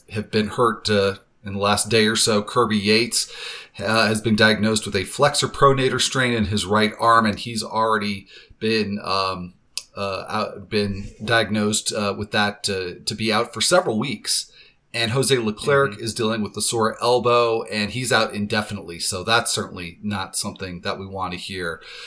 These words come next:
Speaker 1: Now, that situation in Texas is very, <laughs> very messy, especially with Leclerc out of the picture, at least temporarily. Uh, there was word that maybe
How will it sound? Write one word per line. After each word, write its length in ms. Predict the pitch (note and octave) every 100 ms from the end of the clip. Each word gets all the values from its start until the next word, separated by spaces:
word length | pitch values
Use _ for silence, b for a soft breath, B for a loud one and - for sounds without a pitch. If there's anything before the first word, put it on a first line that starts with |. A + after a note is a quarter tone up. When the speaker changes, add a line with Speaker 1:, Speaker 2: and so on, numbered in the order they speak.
| B B _
Speaker 1:
Now, 540 | G#2 A#2 A2+ A2+ A2
that 260 | G#2 B2 B2
situation 520 | - E3 F3 D3+ C#3
in 100 | A2
Texas 640 | - D3+ C#3+ B2 G#2+ -
is 180 | - G#2+
very, 340 | F2 B2 C3 A#2
<laughs> 0 |
very 360 | - E3+ C3
messy, 480 | A#2 A#2+ A2+ - C3
especially 460 | G#2+ - C3 B2+ C#3+
with 160 | B2 A#2+
Leclerc 380 | G#2+ B2+ A#2 A2+
out 140 | A2+
of 80 | G#2
the 80 | G#2+
picture, 400 | A#2 - A#2+ G#2
at 80 |
least 180 | A2 G#2+
temporarily. 800 | A2+ G#2+ G2+ G2+ A2 A2+ A2+ A2 B B B B
Uh, 420 | - G2+ F#2+ F2 - - _
there 120 | G#2+
was 180 | G2 F#2+
word 380 | G2+ G#2 G2+ -
that 260 | G2+ G2+
maybe 600 | G2+ G2+ G2+ G2 G2 G2+